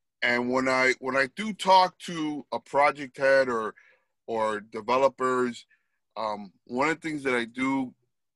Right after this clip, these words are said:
and, and I'll be honest with you, I, I get, you know, contacted by, s-, you know, s-, other cryptos and I have to believe in the coin to really talk about the coin, right? I, I really do.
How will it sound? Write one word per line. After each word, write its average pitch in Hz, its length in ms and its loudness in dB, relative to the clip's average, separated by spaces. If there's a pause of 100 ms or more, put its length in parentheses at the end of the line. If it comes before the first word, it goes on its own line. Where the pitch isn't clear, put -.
(180)
and, 131 100 -2
and 143 200 0
I'll 185 100 4
be 208 180 2
honest 233 360 2
with 120 180 -12
you, 107 180 -4
I, 135 300 2
I 139 140 -2
get, 156 280 -6 (160)
you 143 120 -10
know, 117 260 -6
contacted 123 760 -6
by, 107 140 -4
s-, - 320 -18
you 135 120 -12
know, 110 120 -6
s-, - 260 -18 (140)
other 117 200 -2
cryptos 117 840 -8
and 104 200 -16 (1200)
I 220 140 6
have 220 280 4
to 165 120 -6
believe 147 500 0
in 147 120 0
the 120 80 -4
coin 147 680 -2 (600)
to 139 100 -8
really 139 320 -2
talk - 400 -2
about 104 320 -8
the 98 80 -20
coin, 98 320 -12 (840)
right? 131 160 0
I, 127 240 0
I - 20 2
really 160 420 0
do. 151 340 -2